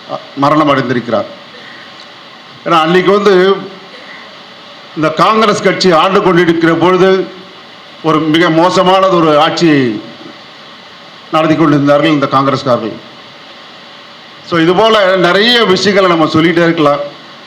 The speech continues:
இந்த விஷயங்களை நான் பேசுறதை விட நம்முடைய சிறப்பு அழைப்பாளர் அவர்கள் பேசும்பொழுது இன்னும்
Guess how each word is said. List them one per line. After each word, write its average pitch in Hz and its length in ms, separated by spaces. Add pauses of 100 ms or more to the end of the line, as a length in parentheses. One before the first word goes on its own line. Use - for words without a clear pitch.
(1300)
இந்த 202 240
விஷயங்களை 208 560
நான் 208 320
பேசுறதை 190 520
விட 160 400 (960)
நம்முடைய 170 440
சிறப்பு 185 360
அழைப்பாளர் 175 480
அவர்கள் 160 600 (1300)
பேசும்பொழுது 185 520
இன்னும் 165 440